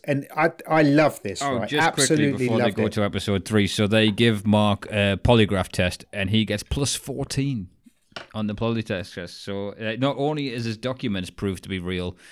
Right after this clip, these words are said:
Speaker 2: he's also absolutely aced the
Speaker 1: Yeah.
Speaker 2: lie detector.
Speaker 1: But he's still the number one suspect. And then you go into episode three, and I'm like, "Okay, well, they're gonna drag it out. Either him or Shannon are guilty."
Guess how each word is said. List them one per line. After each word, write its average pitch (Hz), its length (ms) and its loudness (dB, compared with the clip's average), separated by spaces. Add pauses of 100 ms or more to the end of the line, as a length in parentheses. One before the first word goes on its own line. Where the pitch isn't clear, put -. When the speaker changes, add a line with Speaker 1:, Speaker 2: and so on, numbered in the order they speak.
(180)
Speaker 2:
he's 101 260 0
also 92 640 -4
absolutely 98 500 -10
aced 92 360 -8
the 95 60 -6
Speaker 1:
Yeah. 143 180 4
Speaker 2:
lie 87 140 -4
detector. 80 500 -14 (960)
Speaker 1:
But 185 100 4
he's 156 180 2
still 185 300 6
the 156 100 4
number 143 240 2
one 127 220 -2
suspect. - 560 -6 (420)
And 139 140 4
then 190 160 8
you 190 100 8
go 165 200 6
into 156 200 4 (100)
episode 143 480 2
three, 104 480 2
and 117 140 -2
I'm 117 80 2
like, 120 220 2
"Okay, 131 280 2
well, 110 120 2
they're 131 100 2
gonna 160 160 4
drag 147 380 2
it 131 80 0
out. 113 280 2 (220)
Either 147 300 4
him 175 420 4
or 139 160 -2
Shannon 110 680 0
are 110 80 -2
guilty." 95 640 -4